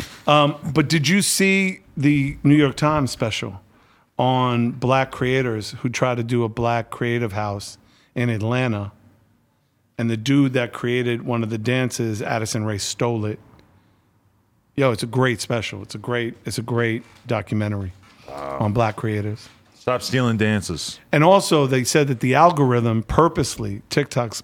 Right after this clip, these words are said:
Speaker 1: purposely like shiny, bright things. That's why black creators don't get as much likes on the, on the TikTok algorithm.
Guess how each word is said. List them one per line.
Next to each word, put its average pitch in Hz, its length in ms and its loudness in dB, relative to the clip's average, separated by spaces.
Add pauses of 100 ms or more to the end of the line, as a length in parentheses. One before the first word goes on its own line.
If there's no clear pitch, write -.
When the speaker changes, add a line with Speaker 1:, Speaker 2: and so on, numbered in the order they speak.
Speaker 1:
purposely 139 680 2 (580)
like 131 300 4
shiny, 131 480 2
bright 117 380 -2
things. 107 440 -2
That's 107 200 -2
why 117 220 2
black 123 640 0 (360)
creators 120 580 2
don't 120 320 0
get 113 240 0
as 107 180 -4
much 113 280 -4 (380)
likes 113 500 -2
on 107 200 0
the, 107 240 -2
on 117 120 0
the 107 80 -2
TikTok 107 520 -6
algorithm. 107 540 -6